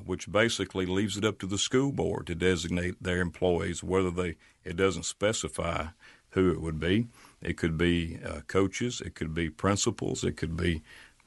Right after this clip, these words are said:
it could be staff people who are hired for this purpose to, to, uh, protect, uh, the schools and, for that matter, any other locations. If you back up and look at it,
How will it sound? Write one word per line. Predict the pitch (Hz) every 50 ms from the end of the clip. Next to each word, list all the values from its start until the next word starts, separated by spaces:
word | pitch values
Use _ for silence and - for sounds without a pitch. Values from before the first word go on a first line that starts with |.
| - - -
it | - 139
could | 147 196 185
be | 180 180 190
staff | - - - 151 - 101 101 - -
people | - 143 127 117 - 90
who | 104 131 143
are | 117
hired | 95 107 147 175 175 170 170
for | - 160
this | 160 160 160 - - - - - - _ _ _ _ _ -
purpose | - 151 190 - - - - - -
to, | - 92 92 - - -
to, | - 104 107 101 95 95 147 - _ _ -
uh, | - - 101 113 117 -
protect, | - 92 90 - 120 110 95 92 - - - - - - - - _ _ - - - - - - - - _ _ _ _ _ _ _ _ _ _ -
uh, | 107 95 90 87 80 87
the | 104 95 90
schools | - - - 107 101 98 95 92 98 123 131 - - - 82
and, | 92 98 98 95 95 90 90 92 - - _ _ _ _ _ _ -
for | - 95
that | 95 117 143 123 110
matter, | 107 110 117 117 117
any | 110 123 135 131 120
other | 127 147 151 131 113 95 90 - - _ _ _ - -
locations. | 101 101 95 90 - 98 92 85 - - 110 - - - - - - - - - - _ _ _ - _ _ _ _ _ -
If | - 110 -
you | 101 101
back | 101 139 156 175 165 -
up | - 160 135
and | 127
look | 135 156 165 - -
at | 98 90 87 82
it, | 101 113